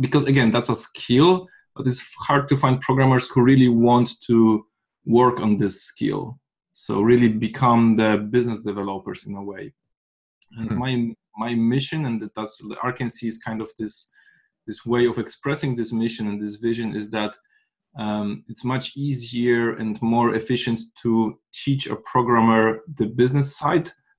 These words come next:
Speaker 1: than it is to teach the business side how to write code. And also, I believe it's more efficient to, for developers to understand the business more and more than to provide some kind of,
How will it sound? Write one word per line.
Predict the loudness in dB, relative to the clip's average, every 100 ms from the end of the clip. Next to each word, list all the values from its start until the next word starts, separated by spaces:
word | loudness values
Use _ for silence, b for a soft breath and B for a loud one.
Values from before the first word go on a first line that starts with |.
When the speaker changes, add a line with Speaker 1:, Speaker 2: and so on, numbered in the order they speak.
| -12
Speaker 1:
than | 0 2 4 2
it | 0 0
is | 2 2 2 -2
to | 2 2 2
teach | -2 -4 0
the | -2
business | 2 2 4 2 -2 -12 _ _ _
side | -8 -2 0 0 -4 -6
how | -2 -2 0
to | 0 2 0
write | -2 -2 -4
code. | 2 4 2 -2 _ b b b b b
And | -2 -2 0
also, | 2 2 4 4 4
I | 2
believe | 4 4 6 4
it's | 0 0
more | 2 0
efficient | -2 -2 -2 -4 -2
to, | -2 -4 -10 -18 -20 -8
for | -4 0
developers | 2 2 2 -2 -2
to | -2 0
understand | 0 0 0 0 2 2
the |
business | 0 -2 0
more | 2 4
and | 4
more | 4 6 4 0 B B -18
than | -4 2 2 2
to | -2
provide | -2 -2 2 2 0 -4
some | -4 -4 -2
kind | 0 0
of, | 0 -4